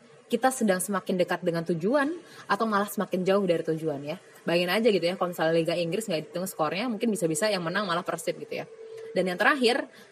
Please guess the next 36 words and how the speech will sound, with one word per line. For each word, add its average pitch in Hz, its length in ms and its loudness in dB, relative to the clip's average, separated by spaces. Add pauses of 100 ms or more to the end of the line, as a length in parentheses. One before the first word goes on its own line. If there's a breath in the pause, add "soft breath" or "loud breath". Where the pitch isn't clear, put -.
(140 loud breath)
eh, 180 320 0
disiplin 185 320 0
keempat 220 560 -2
adalah 165 240 0
kita 233 320 0
berusaha 202 560 2
untuk 220 320 0
menciptakan 214 480 -2
irama 208 640 -2 (240)
akuntabilitas 175 800 -2
ya. 156 160 -4 (560 loud breath)
Tadi 220 160 4
insya 247 160 0
Allah, 214 480 0
eh, 185 60 -2
scoreboard 190 340 2
akan 196 240 -4
dimula-, 165 400 0
akan 175 320 0
dibuat 175 400 4
gitu 185 240 0
ya. 220 80 -8 (240)
Tujuan 196 320 4
untuk 202 240 -4
tahu 196 320 4
nih 269 160 2
setiap 185 320 -4
orang, 220 400 -2
eh, 175 320 -2
apakah 190 320 -2
sudah 185 240 0
berhasil 175 640 -2 (240)
menyebar 180 480 -2
jejaringnya 175 1120 -2
ke 208 80 -2
sepuluh, 175 320 -2